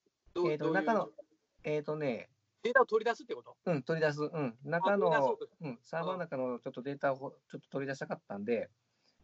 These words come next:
Speaker 1: うん。
Speaker 2: えーと、ユーエスビーポートがあったんよね。あ、ここから取れるかなと思って、中のさ、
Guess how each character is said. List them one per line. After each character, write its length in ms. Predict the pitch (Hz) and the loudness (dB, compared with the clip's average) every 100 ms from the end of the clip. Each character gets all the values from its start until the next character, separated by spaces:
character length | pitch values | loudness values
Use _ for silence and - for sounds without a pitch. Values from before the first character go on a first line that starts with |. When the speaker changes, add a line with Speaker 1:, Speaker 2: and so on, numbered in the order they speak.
| - | -8
Speaker 1:
う 60 | 123 | -6
ん。 20 | |
Speaker 2:
え 20 | |
ー 40 | 117 | -4
と、 100 | 113 | -2
ユ 160 | 156 | 2
ー 40 | 202 | 2
エ 40 | |
ス 100 | 214 | 0
ビ 100 | 214 | -2
ー 40 | |
ポ 140 | 208 392 | 4 6
ー 40 | |
ト 100 | - | 6
が 160 | 113 104 - - | 2 -2 -8 -10
あ 60 | 120 | -10
っ 60 | - | -2
た 100 | 117 | -4
ん 20 | |
よ 80 | 82 | -2
ね。 200 | 95 113 _ - | -10 -16 _ -6
あ、 200 | 131 - | -6 -6
こ 120 | - 175 | -10 -4
こ 120 | 247 | 4
か 100 | 240 | 4
ら 80 | 233 | 4
取 160 | 285 | 2
れ 60 | 349 | -2
る 80 | - | 0
か 140 | 110 | 0
な 120 | 120 | -2
と 80 | 113 | -4
思 120 | 101 | -10
っ 40 | 92 | -12
て、 180 | 90 85 | -16 -10
中 200 | 123 117 | -6 -6
の 100 | 98 | -8
さ、 140 | - | -14